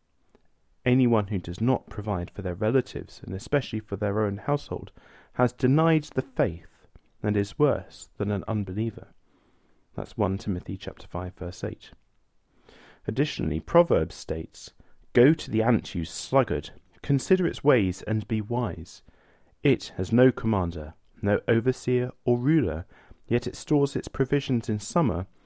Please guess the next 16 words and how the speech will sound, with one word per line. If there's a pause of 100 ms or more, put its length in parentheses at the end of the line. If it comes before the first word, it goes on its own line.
(180)
and
gathers
its
food
at
harvest." (680)
That's
Proverbs
six,
six
to
eight. (1040)
With
this
in
mind,